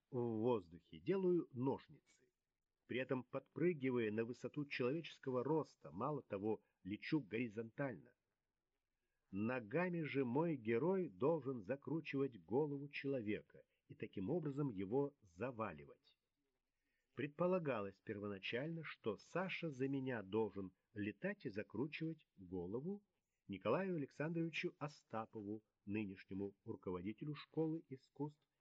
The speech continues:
из Красноармейска. Сурикова спрашивает у каскадёров: «Вы сумеете?» Иншаков ей: «Караченцев сам сделает».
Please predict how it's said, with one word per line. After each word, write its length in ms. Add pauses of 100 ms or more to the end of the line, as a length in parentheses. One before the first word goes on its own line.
(140)
из 240
Красноармейска. 920 (1600)
Сурикова 500
спрашивает 680
у 40
каскадёров: 600 (720)
«Вы 200
сумеете?» 760 (1400)
Иншаков 580
ей: 300 (720)
«Караченцев 840
сам 360
сделает». 500